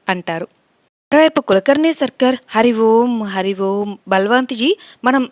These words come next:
ఆ ఫకీర్ని ఎట్టి పరిస్థితుల్లోనూ తక్కువ అంచనా వేయకూడదు. ఎందుకంటే అతను సహజంగా ఎప్పుడూ ఓటమిని అంగీకరించడు. వీలైనంత వరకు అన్ని విధాలుగా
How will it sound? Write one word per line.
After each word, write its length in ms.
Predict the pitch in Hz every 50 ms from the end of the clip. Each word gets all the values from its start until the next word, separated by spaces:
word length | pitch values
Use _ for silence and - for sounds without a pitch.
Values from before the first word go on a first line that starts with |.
| _ _ -
ఆ 80 | 220 247
ఫకీర్ని 840 | - _ - 180 - _ - 277 330 370 330 302 294 285 294 269 - _ _
ఎట్టి 360 | 196 202 202 _ _ _ -
పరిస్థితుల్లోనూ 800 | 269 - - 233 233 269 254 - 302 277 - 262 262 262 254 277
తక్కువ 360 | 262 - 208 - _ - 269
అంచనా 340 | 269 262 247 - 269 269 254
వేయకూడదు. 800 | 220 180 165 180 185 214 247 254 - 247 233 220 208 208 247 226 - _ _ _ _ _ -
ఎందుకంటే 520 | 202 208 226 - 247 233 214 - 320 381 - - - - - _ -
అతను 280 | 247 - - 269 240 - - _ _ _ _ - -
సహజంగా 580 | - 220 220 262 285 262 320 302 294 285 233 196
ఎప్పుడూ 760 | 175 180 180 185 202 214 208 - _ 302 294 311 302 285 - - _ _
ఓటమిని 520 | 202 202 220 233 - 269 254 247 247 277 - -
అంగీకరించడు. 720 | 202 214 226 233 269 247 - 226 226 226 - 226 220 247 214 - _ _ _ _ _
వీలైనంత 720 | 196 190 226 233 254 262 269 254 247 240 226 226 202 -
వరకు 380 | 220 196 220 240 233 - 254 - - _
అన్ని 220 | 196 208 220 240 247
విధాలుగా 500 | 233 247 220 233 220 220 214 226 226